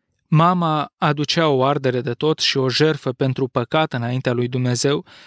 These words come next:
și preotul făcea ispășire pentru ea, jertfind acele animale cerute de lege înaintea Domnului.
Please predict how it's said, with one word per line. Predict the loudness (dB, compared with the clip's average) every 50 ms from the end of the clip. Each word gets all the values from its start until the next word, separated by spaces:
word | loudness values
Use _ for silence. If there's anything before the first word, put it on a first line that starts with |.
| -20 _
și | -4 -2 2 2 2
preotul | 2 2 0 2 2 0 0 0 0
făcea | 0 0 -2 -2 0 0 0 0
ispășire | 0 0 -2 -2 0 0 0 0 0 -2 -2 0 0 0
pentru | 0 -2 -4 -4 -2 0
ea, | 0 0 2
jertfind | 2 2 2 2 0 -2 -4 -2 0 2 2
acele | 0 0 0 0 0 0
animale | 2 2 2 2 2 2 2 2 2 2
cerute | 0 2 0 2 2 0 0 0 0 0
de | 2 2 2
lege | 2 4 4 4 2 2 0
înaintea | -4 -6 -6 -4 -6 -4 -4 -4 -4
Domnului. | -2 -2 0 0 0 -2 -4 -6 -10 -12